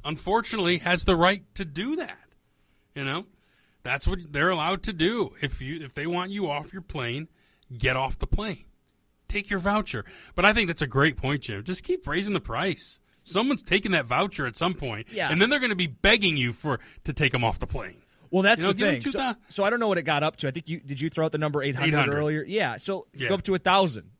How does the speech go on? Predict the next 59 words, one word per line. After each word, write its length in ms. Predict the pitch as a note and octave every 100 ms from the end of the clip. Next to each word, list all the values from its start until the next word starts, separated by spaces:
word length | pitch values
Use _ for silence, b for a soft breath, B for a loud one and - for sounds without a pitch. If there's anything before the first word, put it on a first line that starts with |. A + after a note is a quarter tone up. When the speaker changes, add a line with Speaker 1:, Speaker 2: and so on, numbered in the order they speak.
| _ _
Speaker 2:
No 200 | C#3 D3+
one's 180 | E3+ F#3
gonna 160 | E3 D#3
balk 340 | D3 D#3+ F3
on 80 | E3
a 60 |
plane 240 | D3 E3 E3
of 100 | D3+
two 100 | F3
hundred 180 | F3 E3+
people. 440 | E3 E3 F#3 G3 - b b b b _
Go 120 | D3+
to 60 | E3+
fifteen 480 | - A3 - F3 C3+
hundred. 280 | A#2 G#2 G2
No 180 | C3
one's 200 | D3+ D#3+
gonna 160 | C#3+ E3
balk, 480 | A#2+ D#3+ F3 F#3+ -
a-, 180 | F#3+ F#3+
and 320 | F#3+ F#3+ F#3 -
someone 420 | - A#3+ A#3 G3
is 160 | F3 C3
going 300 | - D#3 C#3+
to 160 | C#3+ C#3+
eventually 580 | A#2 C3 C3 C3 A#2+
give 240 | G#2+ A#2 G#2+
in 140 | A2+
to 80 | G#2+
that 220 | F#2+ F#2+
price. 340 | - D#2 D#2+ -
Is 160 | G3 F#3
it 80 |
gonna 160 | G3 G3+
cost 280 | - F#3 F#3
Speaker 1:
Of 60 |
Speaker 2:
them 80 | F#3+
a 20 | F3+
little 180 | F#3
more 100 | F3+ F3+
Speaker 1:
course. 40 |
Speaker 2:
than 80 | F3+
they 120 | E3
wanted? 480 | C#3+ C3 D3 F3 D3+ - _
Fine. 480 | C3 C#3+ F3+ G#3+ G3+ b b b
The 120 | E3+
alternative, 520 | F#3+ F#3 A#3+ C#4 A3 D#3
though, 180 | D3+ -
everybody's 500 | A#3 B3 A3 G3+ D#3+
got 180 | D#3+ D3
a 60 |
Speaker 1:
It's 80 | C#3+
a 20 |
Speaker 2:
camera 140 | C3+ B2+
Speaker 1:
couple 220 | A#3 A3+
Speaker 2:
phone. 100 | C3+
Speaker 1:
hundred 220 | B2 B2
bucks. 640 | A#2 B3+ B3 - - - -
Speaker 2:
Yeah. 300 | C#3+ C#3 G#2